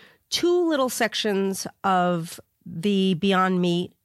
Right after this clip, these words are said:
so, uh, one section of chips and a little bit of cheese. The entire salad is tiny. Like, Jamie, you would probably cry. Like, look at the size of the salad. Your salads every day that you eat for lunch are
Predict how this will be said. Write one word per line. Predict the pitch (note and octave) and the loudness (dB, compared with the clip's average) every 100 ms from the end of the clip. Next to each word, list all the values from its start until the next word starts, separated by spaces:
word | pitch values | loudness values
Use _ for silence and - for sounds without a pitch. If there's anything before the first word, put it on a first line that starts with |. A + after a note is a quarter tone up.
| _ | _
so, | - G#3+ G3 F#3+ | -6 -4 -2 -2
uh, | F#3+ | -4
one | G3+ A3 C#4 | 0 0 0
section | - C4+ - A3+ | 0 -4 -2 -4
of | - | -4
chips | A3+ F#3 - | -4 -4 -2
and | F#3 | -2
a | |
little | F#3 F#3 | 0 0
bit | F3+ | -2
of | D#3+ | -2
cheese. | G3+ G#3 - - - - | -2 -2 -4 -12 -20 -6
The | C4 C4 | -2 0
entire | A#3+ D4+ E4+ | 0 0 0
salad | E4 B3 A3 G#3+ - | 0 0 0 0 -4
is | F#3 - | -8 -6
tiny. | - F#3+ F3+ C#3+ C3 - _ _ | -2 0 2 0 -2 -10 _ _
Like, | F#3+ F#3 - - - F3+ | -2 -2 -4 -20 -8 -2
Jamie, | A#3+ B3+ | 0 2
you | A3+ A3 | 0 0
would | A#3 - | -2 -2
probably | A#3 G3+ F#3 | -4 -2 -4
cry. | - F#3+ D3+ D3 | -4 -2 -2 -2
Like, | D3+ - | -6 -6
look | G3+ | -4
at | C#4 | -4
the | F4 | -4
size | D4+ C4 A#3 | 0 2 2
of | A3 | -2
the | G3+ | -4
salad. | - E3+ E3+ E3+ D#3+ | -2 0 0 -2 0
Your | G#3+ C4 | 2 2
salads | - A#3+ G#3+ F#3+ F#3+ | 2 2 2 0 -2
every | F3 F3+ | -2 0
day | F3 | 0
that | E3+ | -2
you | D#3 E3+ | -2 -4
eat | E3+ | -4
for | E3+ | -4
lunch | D#3 D#3 - | -2 -2 -2
are | D3 D3+ | -2 -2